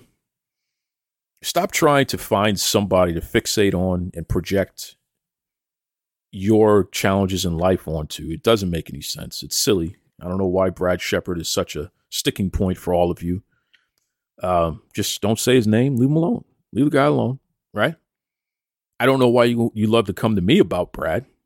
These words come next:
I, look, Brad and I agree on what we agree on, and we disagree when we disagree. I don't know anyone that I completely agree with all the time or completely disagree with all the time who I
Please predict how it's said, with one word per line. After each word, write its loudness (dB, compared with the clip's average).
I, -8
look, 0
Brad 2
and 0
I 4
agree 4
on 4
what 4
we 2
agree 2
on, 2
and 0
we 2
disagree -2
when 0
we 0
disagree. -4
I 0
don't 6
know 8
anyone 6
that 6
I 4
completely -2
agree 4
with 4
all 2
the -6
time 0
or 0
completely 0
disagree 0
with -6
all 4
the 0
time 2
who 4
I 2